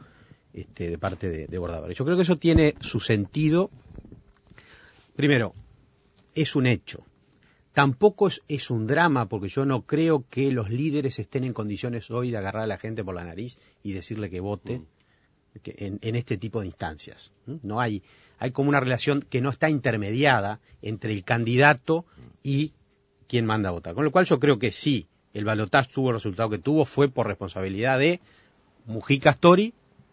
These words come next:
Speaker 1: Lacalle Larrañaga como fórmulas, y no por lo que haya hecho o dejado de hacer Bordaberry. Ahora, que Bordaberry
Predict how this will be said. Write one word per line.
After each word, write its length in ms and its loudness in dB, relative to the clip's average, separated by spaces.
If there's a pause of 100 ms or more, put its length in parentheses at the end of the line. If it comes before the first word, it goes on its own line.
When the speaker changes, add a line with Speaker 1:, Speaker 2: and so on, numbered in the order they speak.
(380)
Speaker 1:
Lacalle 420 2
Larrañaga 560 4
como 220 -6
fórmulas, 560 0 (200)
y 160 -4
no 220 4
por 140 2
lo 100 2
que 100 -2
haya 220 -4
hecho 280 -2
o 40 0
dejado 320 -2
de 60 0
hacer 220 -4
Bordaberry. 560 -8 (420)
Ahora, 380 6 (180)
que 100 -2
Bordaberry 720 6